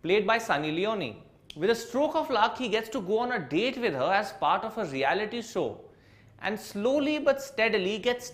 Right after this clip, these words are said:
trapped in the world of lies that he has created. For example, when filling the form for the reality show, he says that he is actually single. Though this film is supposed to be a comedy, the humor seems to be missing from the flick.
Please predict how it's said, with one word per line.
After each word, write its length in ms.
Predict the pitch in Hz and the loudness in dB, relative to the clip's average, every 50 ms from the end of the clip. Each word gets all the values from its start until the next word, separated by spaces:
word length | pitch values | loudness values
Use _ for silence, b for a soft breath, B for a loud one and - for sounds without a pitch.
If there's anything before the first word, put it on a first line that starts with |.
| - | -8
trapped 320 | - 220 233 262 - - 277 | -2 0 0 0 0 -2 -4
in 100 | 269 269 | -2 0
the 100 | 262 226 | 0 0
world 340 | 156 151 175 202 214 214 | 0 0 0 0 0 0
of 120 | 226 214 170 | -2 -2 -4
lies 480 | 147 135 131 127 147 180 196 180 143 | -4 0 2 4 4 4 2 2 0
that 180 | 123 139 135 139 | 0 -2 -2 -2
he 100 | 135 135 | -2 -4
has 160 | 151 156 151 - | -4 -4 -6 -6
created. 580 | - 143 147 151 151 143 - 117 101 - - - B B B B B B B | -8 -4 -4 -2 -2 -2 -4 -6 -8 -10 -12 -18 B B B B B B B
For 160 | B - 214 | B 0 2
example, 580 | 214 208 165 196 233 262 277 262 285 269 254 247 | 2 2 4 4 2 2 2 0 0 -2 -2 0
when 180 | 220 226 226 220 | 0 0 -2 -2
filling 340 | 226 - 220 247 294 302 285 | -4 -4 -2 -2 -2 -2 -2
the 80 | 311 | -4
form 400 | 277 - - 202 202 226 254 254 | -4 -4 0 2 4 4 4 2
for 100 | - 233 | 0 -2
the 140 | 190 185 170 | 0 0 0
reality 440 | 143 147 139 135 139 156 156 185 185 | 2 2 2 4 2 0 -2 -4 -6
show, 260 | 180 - 151 147 185 196 | -6 -4 -2 -2 -2 -2
he 160 | 190 214 214 | -2 -4 -6
says 360 | 208 - - 220 233 254 233 | -6 -4 -2 -2 -2 -2 -2
that 180 | 240 240 220 208 | -2 -4 -4 -2
he 100 | 226 240 | -4 -4
is 80 | 220 | 0
actually 400 | 220 214 214 - - 240 226 240 | 0 0 0 -2 -4 -6 -6 -6
single. 420 | 226 - 254 262 262 233 170 113 104 - - - - - - - - - - - - - - B B B B B B B B B B B | -8 -6 -6 -6 -4 -4 -6 -6 -8 -10 -18 -20 -20 -20 -20 -20 -20 -20 -20 -20 -20 -20 -20 B B B B B B B B B B B
Though 160 | 160 226 262 | 0 2 2
this 180 | 254 294 285 285 | 4 2 0 0
film 260 | - 294 311 311 311 | 0 -2 0 2 2
is 100 | 339 320 | 0 0
supposed 420 | - 247 226 - 269 302 339 330 - | 0 -2 -2 0 0 0 0 0 0
to 80 | 381 | -2
be 140 | 359 285 254 | 0 2 2
a 60 | 233 | 0
comedy, 680 | 226 - 175 156 151 135 117 113 110 127 170 208 - - - | 0 0 0 0 0 -2 -4 -4 -4 -4 -6 -8 -10 -10 -6
the 120 | 196 196 | -6 -4
humor 340 | 185 240 269 302 311 320 311 | -2 -2 -2 0 0 0 0
seems 520 | 320 320 - 240 247 269 294 294 269 - | -2 -4 -4 -4 -2 -2 -2 -2 -4 -4
to 100 | - 277 | -6 -4
be 120 | 254 262 247 | -4 -4 -4
missing 440 | 208 196 208 208 208 247 226 190 | -2 -2 -4 -4 -4 -4 -6 -6
from 200 | 160 165 147 139 | -4 -6 -6 -6
the 80 | 120 123 | -6 -8
flick. 400 | - - 120 101 - - - - | -6 -6 -6 -6 -6 -10 -20 -20